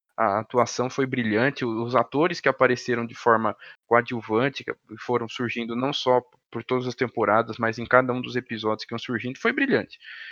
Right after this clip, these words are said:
Foi brilhante, é um grande acerto da Netflix essa adaptação, a gente fica até feliz de ter adaptações literárias com essa qualidade, né? É... Passando agora de despedidas, acho que terminamos as despedidas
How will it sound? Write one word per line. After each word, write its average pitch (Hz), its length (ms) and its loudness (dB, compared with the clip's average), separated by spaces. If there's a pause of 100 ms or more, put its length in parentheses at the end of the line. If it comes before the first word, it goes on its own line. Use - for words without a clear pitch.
(220)
Foi 139 140 0
brilhante, 143 400 0
é 165 40 4
um 156 80 0
grande 151 220 2
acerto 147 360 0
da 131 80 -6
Netflix 127 680 -2
essa 131 240 2
adaptação, 123 580 -2
a 139 40 0
gente 147 160 -4
fica - 160 0
até 143 160 2
feliz 123 520 -2 (460)
de 117 80 -4
ter 135 240 4
adaptações 120 520 0
literárias 110 520 0
com - 80 0
essa 117 160 0
qualidade, 131 640 0
né? 110 140 -10 (2000)
É... 147 540 6 (1500)
Passando 180 460 8
agora 160 260 4
de 147 140 -8
despedidas, 135 680 -8
acho 131 220 -4
que - 80 -20
terminamos 113 600 -4
as 113 140 -8
despedidas 113 840 -10